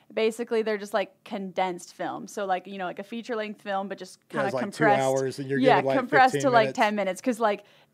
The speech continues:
Speaker 1: if we try to do, like, a two-hour film, it would just be impossible. Like, it would take so long. Like, the movies do take, like, you know, like, years to come out.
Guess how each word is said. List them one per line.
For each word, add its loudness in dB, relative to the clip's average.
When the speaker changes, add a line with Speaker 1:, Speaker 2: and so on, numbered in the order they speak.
Speaker 1:
if 6
we -4
try 4
to -2
do, -4
like, -2
a -10
two-hour 0
film, -4
it -4
would -6
just -14
be -10
impossible. -14
Like, -8
it -6
would -2
take -8
so 2
long. -4
Like, -8
the -10
movies -6
do -4
take, -4
like, -10
you -10
know, -2
like, -6
years -6
to -12
come -6
out. -4